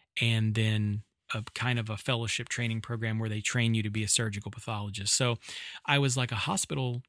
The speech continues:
type pathologist where, um, uh, what you call surgical pathologist, where the,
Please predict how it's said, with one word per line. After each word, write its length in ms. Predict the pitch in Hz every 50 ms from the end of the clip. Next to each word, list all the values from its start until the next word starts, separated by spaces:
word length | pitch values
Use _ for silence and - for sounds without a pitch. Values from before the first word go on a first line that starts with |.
| _ -
type 240 | - 143 131 117 -
pathologist 760 | - 117 - - 143 151 151 123 110 107 104 104 113 - -
where, 480 | 135 127 127 123 123 120 117 117 113 - - - - _ _ _ _ _ _ -
um, 520 | - 120 117 113 113 113 113 113 113 113 120 _ _ _ _ _ _ _ _ _ - -
uh, 120 | 139 131
what 200 | 123 123 135 139
you 100 | 131 127
call 200 | - - 123 120
surgical 440 | - - 160 151 143 120 117 - 117
pathologist, 720 | - - - 139 123 113 110 110 107 110 110 - - -
where 280 | 139 127 123 120 120 117
the, 220 | 117 120 117 110